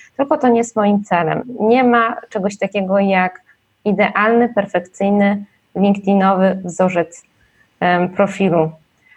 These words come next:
Ważne są te aspekty, żeby one były zbudowane krok po kroku, czyli to zdjęcie, i ten baner, i nagłówek, podsumowanie, doświadczenie,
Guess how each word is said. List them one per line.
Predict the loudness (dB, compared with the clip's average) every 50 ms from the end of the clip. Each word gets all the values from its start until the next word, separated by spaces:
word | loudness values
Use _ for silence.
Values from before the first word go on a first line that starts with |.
| _ -20 _ _ _ _ _ -6
Ważne | -2 0 0 2 0 0 2 0 0 0
są | 2 0 0 0
te | 0 0 0
aspekty, | -2 -4 -6 -2 -2 -2 -2 -2 -6 -4 -2 0 0 0 0 -4 -6 -10 -14 -8 -6 -4 -4
żeby | -4 -2 -2 -2 0 0 0
one | 2 2 2 2 0
były | 2 2 2 2 2 0
zbudowane | -2 -4 -4 -2 0 0 0 2 2 2 2 2 0
krok | -2 -2 -4 -4 -4 -2
po | -4 -4
kroku, | -4 -2 -4 -6 -4 -6 -10
czyli | -10 -6 -4 -2 -2 -2 -2 0
to | 0 -2
zdjęcie, | -2 -2 -6 -4 -4 -2 -2 -2 -4 -6 -6 -6 -4 -4 -4
i | -4 -4 -4 -2
ten | 0 2 2 2 2 0
baner, | 0 0 0 0 0 0 -2 -2 -2
i | 0 0
nagłówek, | 2 2 2 2 0 0 0 0 0 -2 -4 -6 -6 -4
podsumowanie, | -4 -4 -4 -6 -8 -4 -2 0 2 2 2 2 0 0 0 -2 -2 -2
doświadczenie, | -2 -2 -4 -4 -6 -8 -8 -8 -10 -18 -10 -4 -4 -2 -2 -2 -4 -6